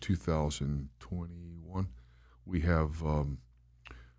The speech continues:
raised almost four hundred thousand dollars and, um, provided instruments and instruction to about four thousand kids.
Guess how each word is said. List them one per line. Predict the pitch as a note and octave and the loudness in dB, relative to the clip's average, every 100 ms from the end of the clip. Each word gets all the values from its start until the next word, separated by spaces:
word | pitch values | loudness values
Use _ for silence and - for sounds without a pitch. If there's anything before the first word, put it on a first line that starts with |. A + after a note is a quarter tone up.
| _ - | _ -6
raised | F2+ F2+ F2 E2 - | 4 6 6 4 0
almost | F#2 F#2+ F#2+ | 2 4 2
four | - F#2 F#2 | 2 2 4
hundred | F2 | 2
thousand | - D#2+ E2 D#2 | 2 2 2 2
dollars | D#2 D#2+ F#2+ G#2+ G2+ - - | 0 0 0 2 0 -2 -8
and, | F#2 D#2 D#2 D2+ D2 - - - - - - | -12 -12 -16 -16 -16 -16 -20 -20 -20 -20 -8
um, | C#2 C#2+ C2+ A#1 - | -6 -4 -4 -6 -10
provided | - D#2+ D#2+ D2+ | -14 -2 0 2
instruments | D#2+ F2+ - E2+ E2 D2+ | 2 0 2 4 4 2
and | D#2+ | -2
instruction | C#2+ - - D#2 - D#2+ D#2 D2 | -2 -2 0 -2 0 0 0 -2
to | - D2 | -2 -2
about | C2+ D2 C#2+ | 0 -2 -4
four | - - D2+ D#2 | -6 -12 -12 -12
thousand | D#2 D2+ C#2+ C#2+ - B1 | -8 -2 -2 -2 -4 -8
kids. | - D2 G1+ - | -12 -18 -12 -12